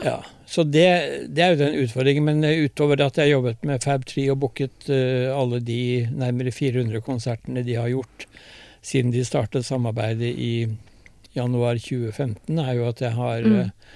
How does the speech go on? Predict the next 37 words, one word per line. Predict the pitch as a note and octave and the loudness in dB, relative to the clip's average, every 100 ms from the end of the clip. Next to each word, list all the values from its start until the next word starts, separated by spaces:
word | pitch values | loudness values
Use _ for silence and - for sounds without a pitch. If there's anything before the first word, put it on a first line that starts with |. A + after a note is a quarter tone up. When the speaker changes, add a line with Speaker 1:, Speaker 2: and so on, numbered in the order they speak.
| - - - - - - B2 | -20 -20 -20 -20 -20 -10 -4
Speaker 2:
jeg | |
har | B2+ C3+ | 0 0
booket, | C#3 - C3+ A#2 - | -2 -4 -10 -10 -2
eh, | C#3+ C3 | 0 0
tre-fire | C3 B2 D3 B2 A#2 | -4 -4 -2 0 0
av | A#2+ | 0
de | A#2+ | -2
store | A2+ C3+ A#2+ A2+ | -2 -4 -2 -4
turnerene | - B2+ A2+ G#2 | -6 -4 -4 -4
til | - | -4
Åge | B2 A#2 | -2 -4
Steen | - B2+ | -2 -2
Nilsen, | A#2+ A2+ - D#3 C#3+ A#2 B2+ | -2 -4 -6 -2 0 0 0
eh, | B2+ B2 | -2 -2
The | B2 | -4
Show | - B2 | -2 -2
Must | A2+ A#2 - | -2 -8 -4
Go | B2 | -2
On. | C3+ D3+ A#2 - - | 0 0 -2 -4 -2
Speaker 1:
Ja, | C4 | 0
nettopp. | C4 A#3 A#3 - - - - - - - - | 2 0 -6 -8 -20 -20 -20 -20 -20 -20 -8
Speaker 2:
Og | B2+ | -2
det | D3 | 2
har | F3 C#3 | 4 4
vært, | A#2+ - C#3 | 0 -2 2
eh, | C3 C3 C3 B2+ A#2+ G#2 F#2 - D#3 - - | 4 6 4 2 0 -2 -6 -20 -20 -14 -10
eh, | C#3+ - D3 C#3+ - - - - C4 | -8 -10 -14 -14 -18 -20 -20 -16 -4
både | C3+ C#3+ | -2 0
morsomt | C#3 - B2+ C3 D3 | -2 -4 -6 -4 0
og, | C3 C3 C3 | 2 2 2
og, | B2+ B2+ A#2+ A#2+ A#2+ | 0 0 -2 -6 -10
og, | A2+ A#2+ B2+ A#2 B2+ | -12 -10 -10 -12 -14
og, | C#3 C#3+ - | -12 -10 -10
og | D3 | -12
spennende. | - C3 A2+ B2 A2+ | -6 -4 -4 -8 -10
Eh, | - - - - | -18 -20 -20 -14
Speaker 1:
Mm. | C#3 B3 G#3 C#3 | -2 2 2 0